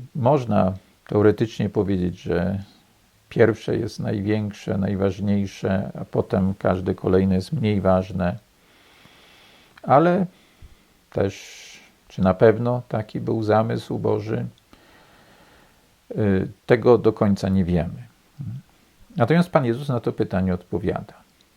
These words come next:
I, y, można tę odpowiedź też, y, streścić, y, jeszcze bardziej. Myślę, że można śmiało,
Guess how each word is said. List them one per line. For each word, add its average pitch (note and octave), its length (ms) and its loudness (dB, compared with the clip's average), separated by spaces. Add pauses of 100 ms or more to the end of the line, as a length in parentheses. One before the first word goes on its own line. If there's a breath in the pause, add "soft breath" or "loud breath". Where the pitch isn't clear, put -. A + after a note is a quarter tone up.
(400)
I, B2 380 -2 (280)
y, A2 140 -2
można C#3 320 -2
tę C#3 160 -4
odpowiedź B2+ 460 -4
też, - 400 -8
y, - 420 -8
streścić, - 1500 -4 (180)
y, G2 600 -6
jeszcze - 320 -4
bardziej. G2+ 640 -4 (500)
Myślę, G#2+ 340 -6
że G2 100 -6
można G2+ 280 -2
śmiało, G2 580 2